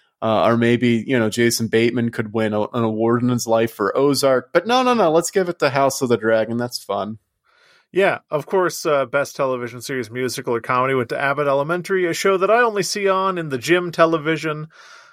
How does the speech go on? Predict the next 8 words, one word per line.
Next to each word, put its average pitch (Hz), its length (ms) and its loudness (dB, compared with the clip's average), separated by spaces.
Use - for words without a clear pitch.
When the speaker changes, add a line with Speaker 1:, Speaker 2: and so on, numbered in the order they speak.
Speaker 2:
Uh, 139 320 -2
but 127 260 -8
The 143 80 -6
Bear, 160 560 2
I 151 120 0
guess, 151 400 0
Hacks, 143 460 -6
whatever. 139 460 -4